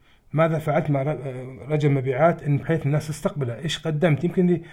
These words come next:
الطريقة خطأ، السيناريو غير صحيح، وهكذا. فهذه أداة أعتبرها واحدة من أهم الأدوات الفكرية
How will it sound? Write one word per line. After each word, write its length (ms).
الطريقة 340
خطأ، 420
السيناريو 680
غير 140
صحيح، 480
وهكذا. 440
فهذه 560
أداة 320
أعتبرها 400
واحدة 400
من 180
أهم 260
الأدوات 520
الفكرية 680